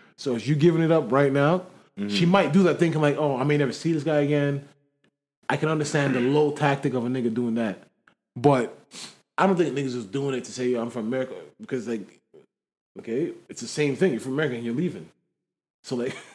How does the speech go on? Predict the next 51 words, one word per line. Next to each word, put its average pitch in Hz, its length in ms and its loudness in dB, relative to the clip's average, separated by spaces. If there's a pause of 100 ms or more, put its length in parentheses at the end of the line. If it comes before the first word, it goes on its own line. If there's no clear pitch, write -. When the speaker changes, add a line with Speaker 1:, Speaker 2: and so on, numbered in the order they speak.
(200)
Speaker 1:
<laughs> - 400 -20
the, 151 60 2
it's - 300 -6
like, 165 120 2
at 139 40 -2
the 175 100 4
end 165 100 2
of 160 60 -2
the 147 60 -2
day, 151 140 0
the, 139 140 0
gir-, 143 180 -4 (400)
you're 139 140 2
leaving. 147 340 6
Like, 113 140 -4
the 131 60 -2
girl, 151 220 2
that's - 180 0
the - 60 -14
thing. 160 160 0
She 151 120 -4
has 156 100 0
to 151 80 -2
accept 147 340 -2
that, 113 220 -4
and 110 100 -10
that's 139 140 -6
the 127 80 -12
part 127 240 -2
where 120 140 -2
it's 117 120 -8
like, 107 180 -12
it 98 60 -16
makes 135 220 -8
it 123 40 -16
so - 120 -8
much 120 160 -6
easier. 113 340 -4 (1000)
Speaker 2:
I 110 80 -4
guess 131 280 0
'cause 123 140 -2
it's 110 100 -4
like, 98 140 -2
yo, 98 180 -4
now 98 160 -2
I 117 80 -2
can 110 100 -8
just 113 200 -6 (180)
do, - 180 -18
do 101 100 -6
whatever. 104 540 0